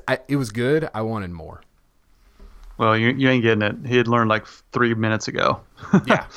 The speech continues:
Speaker 1: No, I know. I know.
Speaker 2: Uh, you tweeted about the Beijing Olympics,
Speaker 1: Dude.
Speaker 2: which I almost,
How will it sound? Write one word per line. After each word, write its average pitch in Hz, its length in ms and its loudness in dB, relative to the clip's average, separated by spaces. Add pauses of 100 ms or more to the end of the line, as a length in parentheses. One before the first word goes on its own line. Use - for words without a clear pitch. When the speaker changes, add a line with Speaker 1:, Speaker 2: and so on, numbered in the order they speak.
(120)
Speaker 1:
No, 131 80 -2
I 123 140 0
know. 92 260 -8
I 107 120 -14
know. 90 140 -14 (520)
Speaker 2:
Uh, 131 380 4 (340)
you 160 120 -4
tweeted 185 320 6
about 143 440 4 (280)
the 131 120 -4
Beijing 135 400 0
Olympics, 127 680 -2 (560)
Speaker 1:
Dude. 117 220 -2
Speaker 2:
which 123 440 0
I 139 140 2
almost, 147 640 0